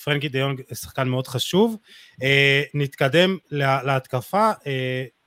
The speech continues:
אחד השמות המאוד חמים זה דרווין נוניז,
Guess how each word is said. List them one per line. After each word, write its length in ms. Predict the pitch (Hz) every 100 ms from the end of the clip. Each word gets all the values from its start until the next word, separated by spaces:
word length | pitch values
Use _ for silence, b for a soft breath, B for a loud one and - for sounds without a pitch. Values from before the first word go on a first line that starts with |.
| -
אחד 220 | - 156
השמות 520 | 160 - 127 139 160
המאוד 340 | 139 117 131 156
חמים 360 | - 127 170
זה 140 | 156 117
דרווין 400 | 127 156 143 123
נוניז, 420 | 160 143 104 -